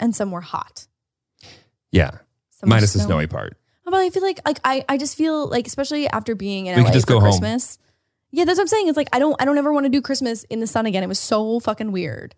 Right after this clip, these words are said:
Speaker 2: Yeah, Christmas, yeah,
Speaker 1: It was
Speaker 2: Christmas in the sun's, yeah.
Speaker 1: weird. It didn't even feel like Christmas.
Speaker 2: I went to
Speaker 1: Like,
Speaker 2: be, like, miserably cold outside.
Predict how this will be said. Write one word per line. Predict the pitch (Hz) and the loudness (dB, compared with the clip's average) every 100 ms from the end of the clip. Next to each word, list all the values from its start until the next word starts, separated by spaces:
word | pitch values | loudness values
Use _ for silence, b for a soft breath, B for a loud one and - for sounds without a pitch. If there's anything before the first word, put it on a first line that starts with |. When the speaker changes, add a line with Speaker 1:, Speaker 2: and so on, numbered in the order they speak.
| - | 2
Speaker 2:
Yeah, | 156 127 123 | 4 6 4
Christmas, | 165 160 196 175 - | 2 2 0 0 2
yeah, | 107 | 2
Speaker 1:
It | - | 4
was | 233 | 2
Speaker 2:
Christmas | - | 4
in | |
the | 202 | 6
sun's, | 247 269 | 8 8
yeah. | 277 | 6
Speaker 1:
weird. | 254 | 4
It | 208 | 4
didn't | 294 339 | 4 2
even | - | -2
feel | - 262 294 | -4 0 2
like | 247 - | 0 -2
Christmas. | 180 - 104 | -8 0 4
Speaker 2:
I | |
went | 120 | 4
to | 117 | 4
Speaker 1:
Like, | 131 | 4
Speaker 2:
be, | 107 | 4
like, | 92 | 4
miserably | 92 98 95 90 87 | 6 6 6 4 2
cold | 82 73 | 0 -4
outside. | 67 - 71 58 | -6 -6 -6 -8